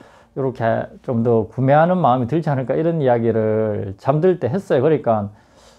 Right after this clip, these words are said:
집사람 생각은 이렇다더라고요. 여러-, 거기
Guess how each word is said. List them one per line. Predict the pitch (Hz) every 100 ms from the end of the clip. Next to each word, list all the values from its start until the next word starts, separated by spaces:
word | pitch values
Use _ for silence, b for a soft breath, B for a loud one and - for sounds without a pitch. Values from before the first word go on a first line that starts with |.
| b
집사람 | - 143 262 247 160
생각은 | 131 160 139 135
이렇다더라고요. | 156 190 143 127 113 110 110 107 104 101 104 b b
여러-, | 165 175 160 - _ _
거기 | 131 117 117 113 120